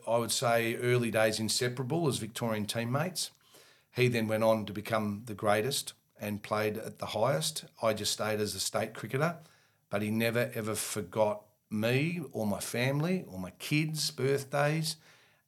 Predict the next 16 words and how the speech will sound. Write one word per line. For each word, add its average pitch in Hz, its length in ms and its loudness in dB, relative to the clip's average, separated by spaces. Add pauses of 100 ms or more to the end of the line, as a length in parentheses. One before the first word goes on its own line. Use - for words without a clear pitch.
(160)
And 110 580 0 (240)
as 98 140 -8
I 95 60 -6
said, 101 280 -2
Merv 123 440 4
and 110 180 0
Warnie 113 320 0
were 104 100 -2
probably 104 800 -2 (320)
the - 80 -12
two 117 380 0
throughout 110 420 2
my 104 160 0
career, 104 540 -2
the 101 80 -6
constants, 110 720 -4